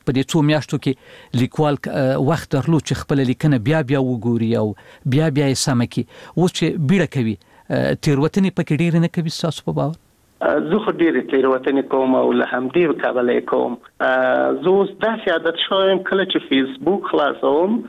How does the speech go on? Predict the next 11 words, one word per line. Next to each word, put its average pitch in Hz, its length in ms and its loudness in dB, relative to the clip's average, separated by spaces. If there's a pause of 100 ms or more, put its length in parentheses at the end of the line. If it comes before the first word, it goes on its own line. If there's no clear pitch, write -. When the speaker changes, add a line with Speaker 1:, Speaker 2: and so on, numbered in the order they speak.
(280)
Speaker 2:
یا 139 220 2
خپل 165 340 0
ویبلاګ 147 520 2
خلاصوم 135 600 0
یا 131 100 2
ټیلیګرام 131 640 0 (100)
خلاصوم، 143 560 0 (420)
نو 175 100 2
په 180 140 -2
هغه 220 360 0
ساعت 240 200 0